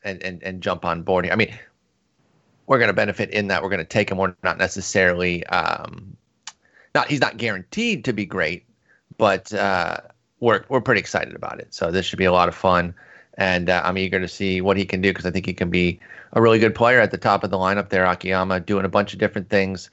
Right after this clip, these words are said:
Nothing over the top. I think the batting average will be the best asset. A little bit of speed, a little bit of pop, a lot of runs on that ball club. So I'm taking advantage of this drop. And I'm probably taking advantage of this next one here, too, because why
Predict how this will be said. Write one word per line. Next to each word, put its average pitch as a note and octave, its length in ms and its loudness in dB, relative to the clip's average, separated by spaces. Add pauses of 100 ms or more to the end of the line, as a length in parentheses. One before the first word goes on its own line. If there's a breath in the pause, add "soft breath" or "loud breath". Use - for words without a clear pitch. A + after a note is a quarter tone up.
(280 loud breath)
Nothing D3 440 2 (240)
over B2+ 240 4
the D3 100 0
top. D#3 360 2
I - 60 -4
think A2+ 140 -6
the F#2+ 80 -8
batting G2+ 240 2
average G2 140 0
will G2+ 60 -6
be G2 80 -2
the F2+ 100 -4
best G2 260 2
asset. G2+ 380 2
A - 40 -12
little C3 120 4
bit C3 100 -4
of A#2+ 60 -6
speed, A#2+ 200 -4
a - 20 -4
little A#2 180 4
bit A#2 100 -4
of G#2+ 80 -2
pop, G#2 340 2 (200 loud breath)
a - 80 -12
lot G2 420 2
of F2 100 -4
runs E2 300 -6
on D2+ 140 -8
that D#2 180 -10
ball - 200 -8
club. - 240 -10
So - 240 -8
I'm G2+ 160 2
taking F#2+ 300 -2
advantage E2+ 600 -2 (100)
of G2 340 2
this F2 220 -2
drop. F2+ 560 0 (460 loud breath)
And A#2+ 100 0
I'm C3 60 0
probably A3+ 240 2
taking A#3 220 2
advantage F3 300 0
of D#3+ 60 -4
this C3+ 180 -6
next D3 240 0
one A2 140 -2
here, G2 160 -2
too, C#3+ 220 -6
because A#2 960 2 (1800)
why C#3 640 0